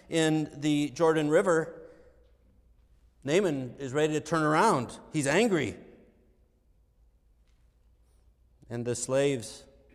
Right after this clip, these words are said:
his servants, really say, "Really, Naaman? You're gonna come all this way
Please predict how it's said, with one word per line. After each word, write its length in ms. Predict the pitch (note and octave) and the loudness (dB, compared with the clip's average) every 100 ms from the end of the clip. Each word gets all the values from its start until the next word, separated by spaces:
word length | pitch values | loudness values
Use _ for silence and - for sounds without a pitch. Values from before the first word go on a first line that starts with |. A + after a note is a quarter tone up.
| _ _ _ _ | _ _ _ _
his 500 | D3+ D3+ - - - - | -2 0 -2 -6 -10 -16
servants, 720 | - B2+ A2+ A#2 A2+ - - - _ _ _ _ _ _ _ _ _ _ _ | -8 -4 -4 -6 -10 -12 -14 -18 _ _ _ _ _ _ _ _ _ _ _
really 300 | B2+ C3+ C3 | -8 -4 -4
say, 280 | - A#2+ A#2+ - - _ _ _ _ _ _ _ _ _ _ _ _ _ _ _ _ _ _ _ _ _ | -4 -6 -8 -14 -20 _ _ _ _ _ _ _ _ _ _ _ _ _ _ _ _ _ _ _ _ _
"Really, 240 | B2+ D#3+ G3 | -4 -2 -2
Naaman? 400 | F#3 F#3 G#3+ F#3+ - - - - _ _ _ _ _ _ _ | -4 -6 -10 -14 -20 -20 -20 -20 _ _ _ _ _ _ _
You're 120 | G#3 | -2
gonna 120 | C4+ C4 | 0 2
come 220 | G3 F#3 | 0 0
all 200 | D#3 G3 | 4 4
this 200 | B3+ - | 4 -2
way 480 | E3+ E3+ F3+ G#3+ | -2 0 0 -2